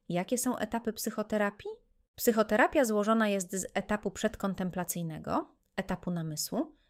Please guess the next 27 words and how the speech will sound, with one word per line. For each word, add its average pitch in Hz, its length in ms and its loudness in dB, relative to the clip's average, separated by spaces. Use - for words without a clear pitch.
etapu 202 320 -2
działania 170 560 -2
oraz 247 340 6
z - 100 -4
etapu - 400 0
utrzymywania 175 600 -2
zmiany. 165 420 -8
Pacjent, 262 420 6
który 202 240 0
znajduje 190 440 2
się 185 140 -4
na 180 120 -4
etapie - 380 -8
niewiedzy, 202 540 2
zagubienia 190 600 2
i 175 100 -6
chaosu, 160 540 -6
inne 254 320 8
nazwy 175 340 0
dla 180 160 0
etapu 180 320 -4
przedkontemplacyjnego, 170 1300 -4
nie 226 300 4
jest 247 180 2
świadomy 208 420 0
swoich - 320 -6
problemów. 156 680 -6